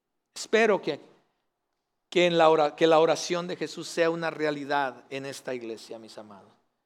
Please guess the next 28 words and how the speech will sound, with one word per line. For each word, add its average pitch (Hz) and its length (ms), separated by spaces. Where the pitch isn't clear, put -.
Que 139 260
mientras 147 440
Él 185 180
ora 165 340
por 143 220
protección 160 840
de 135 120
nuestro 131 300
corazón, 170 640
por 160 200
consagración, 156 1000
estemos 151 480
alejándonos 151 600
de 139 80
las 127 160
cosas 139 260
del 139 100
mundo 147 280
y 123 60
acercándonos 127 520
más 127 200
a 135 80
Dios. 139 340
Y 175 160
por 180 200
unidad 160 460
estemos 151 480
permitiendo, 147 760